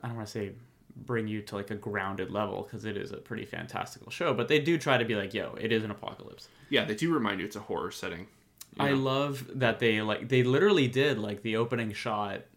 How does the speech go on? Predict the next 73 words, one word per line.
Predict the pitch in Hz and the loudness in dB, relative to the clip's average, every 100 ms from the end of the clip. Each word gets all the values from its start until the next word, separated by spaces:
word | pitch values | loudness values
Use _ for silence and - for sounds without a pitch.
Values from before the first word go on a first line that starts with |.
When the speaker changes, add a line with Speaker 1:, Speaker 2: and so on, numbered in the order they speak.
| _ | _
Speaker 1:
not | - 104 | -10 -6
the | 95 | -4
opening | - 90 | -6 -8
shot, | - 80 69 | -8 -8 -6
but | 117 | -4
they | 120 | -2
did | 131 131 | 0 2
that | 123 | 2
iconic | 117 113 117 110 107 | 2 0 -2 0 -2
shot | - 107 | -2 -2
of, | 101 | -2
like, | 101 101 | -6 -8
Akira | - 127 113 107 | -4 0 0 2
running | 104 104 107 104 104 104 _ - | 2 2 2 0 -4 -8 _ -4
Speaker 2:
Mm. | 127 110 104 - | 0 2 0 -2
Speaker 1:
away | 113 107 104 117 | -2 2 4 2
from | 127 135 | 2 0
zombies. | 127 131 143 160 165 165 - - _ - | 2 2 2 2 0 -4 -10 -14 _ -2
They | 123 | 2
did | 139 | 4
that | 139 120 | 4 2
with | 123 | 0
the | 107 | 2
bad, | 110 123 113 | 4 4 2
this | 110 | -4
new, | 123 117 120 | -2 -2 -2
do | 104 | -4
we | 117 | -6
have | 160 | -6
his | 151 | -6
name? | 113 160 - _ _ _ _ _ _ | -6 -8 -14 _ _ _ _ _ _
Speaker 2:
I | - 156 | -4 -4
don't | 214 269 240 | -4 -8 -10
know. | 247 269 - | -12 -14 -12
Speaker 1:
I, | 143 | -10
I'm | - - 113 | -8 -6 -6
just | 117 | -6
gonna | 117 | -8
call | - - | -8 -10
him | 69 | -10
Gyutaro, | - - 71 64 - | -12 -10 -8 -8 -6
but, | 85 | -2
like, | 123 | -2
he | 127 170 | -2 0
was | 156 131 | 2 2
running | 123 135 135 127 | 4 4 6 4
away | 117 113 117 113 | 2 2 2 2
from | 107 - 117 | 0 -4 -2
zombies | 107 107 107 104 | 2 2 2 -2
the | |
same | 104 113 | -4 -4
way | 110 104 | -2 -2
Akira | 101 110 110 | -2 -2 0
was, | 113 120 135 113 | 2 2 0 -4
and | 113 | -4
was | 104 | -4
like, | 104 127 | -2 0
Speaker 2:
Mm. | 107 | 0
Speaker 1:
he, | 110 104 - | -2 -4 -4
but | 120 | -2
he | 120 | -2
was | 110 | -2
stoked | - - 101 - | -6 -6 -6 -2
about | 135 131 127 | 2 4 4
it. | 131 127 | 2 0
Like, | 120 | 4
they | 135 | 6
were | 120 | 6
both | 117 | 2
stoked, | - - 107 107 - | 0 -4 -4 -4 -8
but | - | -8
for | 110 | -4
very, | 104 95 | -4 -4